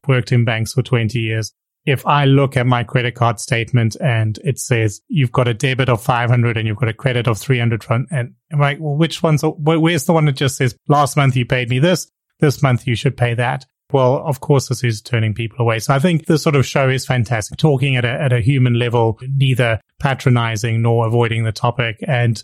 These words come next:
yeah, it's been great chatting to you. And I've seen on Money Rehab with Nicole Lapin, which is available, obviously, where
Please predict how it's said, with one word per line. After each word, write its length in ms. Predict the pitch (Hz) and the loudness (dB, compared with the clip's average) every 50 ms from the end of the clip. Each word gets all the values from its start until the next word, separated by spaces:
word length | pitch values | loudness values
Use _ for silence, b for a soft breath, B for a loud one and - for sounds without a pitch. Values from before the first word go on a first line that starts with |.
| _ _ | _ _
yeah, 320 | - 196 202 - - - 151 | -2 -2 -2 -2 -4 -6 -6
it's 160 | 139 131 - | -6 -4 -2
been 180 | - 151 131 131 | 0 0 0 2
great 240 | - 156 147 131 | 0 0 -2 -2
chatting 280 | - - 135 190 202 156 | -4 -4 0 0 0 0
to 120 | - - | 0 0
you. 80 | 127 123 | 0 0
And 100 | 120 123 | 0 0
I've 120 | 120 117 | -2 -4
seen 260 | - - 170 170 165 151 | -4 -2 0 2 2 4
on 240 | 143 135 123 - - _ _ _ _ - | 4 4 2 0 -2 _ _ _ _ -2
Money 260 | 143 139 143 147 135 135 | 0 0 0 2 2 2
Rehab 580 | 135 139 143 127 107 120 120 117 113 104 - - - _ _ _ _ - | 0 0 0 0 0 0 0 0 -2 -4 -8 -14 -20 _ _ _ _ -2
with 160 | 170 139 117 127 | 0 2 2 4
Nicole 400 | 120 117 - - 120 117 113 113 | 2 2 2 0 0 2 2 0
Lapin, 360 | 113 107 107 - 156 147 123 | 0 -2 -2 0 0 2 2
which 200 | 120 117 - - | 2 0 0 -2
is 100 | 117 107 | -2 -2
available, 460 | 117 107 117 107 107 107 110 113 117 | -2 -2 -2 -2 -2 -2 -4 -4 -2
obviously, 360 | 113 113 113 - - 135 131 | -2 -2 -2 -4 -4 -4 -4
where 220 | 117 117 110 110 | -4 -4 -4 -4